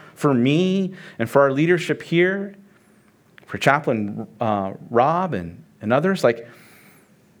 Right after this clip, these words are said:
that we are God's under shepherds.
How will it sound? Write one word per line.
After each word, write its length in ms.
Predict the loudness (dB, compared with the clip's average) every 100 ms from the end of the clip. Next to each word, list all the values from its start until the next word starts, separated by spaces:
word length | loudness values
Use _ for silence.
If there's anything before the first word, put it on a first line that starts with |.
| _ _ _ _
that 200 | 2 4
we 140 | 0
are 80 | 0
God's 420 | 2 2 2 -2 -14 -12 -2
under 400 | 2 2 2 0
shepherds. 840 | 0 -2 -2 -6 -6 -10 -18 -18